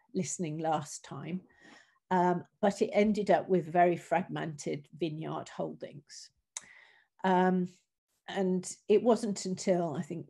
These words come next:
nineteen ninety-eight it even started to be solved. But fragmented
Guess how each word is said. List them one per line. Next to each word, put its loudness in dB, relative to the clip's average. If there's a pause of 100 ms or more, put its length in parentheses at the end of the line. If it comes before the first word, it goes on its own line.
nineteen -2
ninety-eight -2
it -8
even -4
started 0
to -14
be -10
solved. -4 (220)
But 2 (1400)
fragmented 2